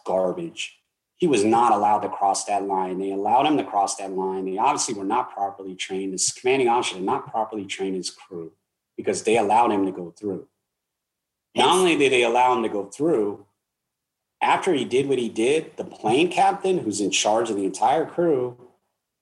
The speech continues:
Speaker 1: fell to her knees, and it was someone else that called it in.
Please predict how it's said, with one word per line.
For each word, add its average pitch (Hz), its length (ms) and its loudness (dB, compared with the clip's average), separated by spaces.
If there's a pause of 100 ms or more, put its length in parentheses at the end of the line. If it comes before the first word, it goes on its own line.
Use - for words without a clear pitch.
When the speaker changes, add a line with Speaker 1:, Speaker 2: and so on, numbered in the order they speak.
(580)
Speaker 1:
fell 139 200 2
to 131 180 2
her 117 160 2
knees, 120 640 0 (840)
and 143 120 2
it 120 100 2
was - 140 0
someone 165 440 2
else 160 440 4
that - 200 -14
called 131 340 -4
it 131 100 0
in. 170 320 0